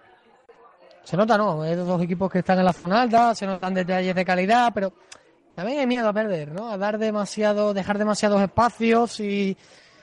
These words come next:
y que te hagan daño. Vamos con el córner. Creo que es el tercero que va a poner el Cerro en el partido.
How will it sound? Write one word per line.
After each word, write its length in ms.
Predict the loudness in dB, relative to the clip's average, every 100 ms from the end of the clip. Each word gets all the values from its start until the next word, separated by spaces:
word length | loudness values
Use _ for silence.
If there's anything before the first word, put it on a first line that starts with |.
| _ _
y 80 | -2
que 180 | 2 2
te 100 | 4
hagan 280 | 2 2 2
daño. 320 | 0 0 -2
Vamos 260 | -2 -2 0
con 160 | 0
el 140 | 0 0
córner. 480 | 0 0 -2 -4 -8 -20 _ _ _ _ _ _ _ _ _ _ _ _
Creo 200 | -4 -4
que 80 | 0
es 60 | 0
el 120 | 0
tercero 360 | -2 0 -2 0
que 60 |
va 80 | 0
a 40 |
poner 200 | 2 0
el 120 | 0 0
Cerro 260 | -2 0
en 60 | 0
el 100 | 0
partido. 640 | 0 0 2 2 0